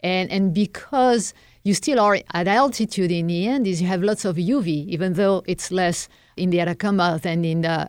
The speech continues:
at the summit of those volcanoes, you still have considerable U V over there. And this U V is interacting with the salt at the surface,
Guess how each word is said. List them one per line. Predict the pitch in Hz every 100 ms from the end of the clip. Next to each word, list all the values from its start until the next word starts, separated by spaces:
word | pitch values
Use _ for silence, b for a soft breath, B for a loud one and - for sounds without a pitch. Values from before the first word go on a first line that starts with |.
| -
at | 160
the | 160
summit | - 196 160 202
of | 170 143
those | 156 156
volcanoes, | 160 160 - 294 196 170
you | 202
still | - - 302
have | 240 - 190 -
considerable | 196 180 254 220 190 180 170
U | 180
V | 180 107 104 - -
over | 165 175
there. | 151 156 B B B -
And | 175
this | 208 196
U | 302
V | 254
is | 262 202
interacting | 208 208 202 214 - 196
with | 170 156
the |
salt | 165 - - 359 170 - _ _ _ _ _
at | 175
the | 175
surface, | - 262 - 165 160 -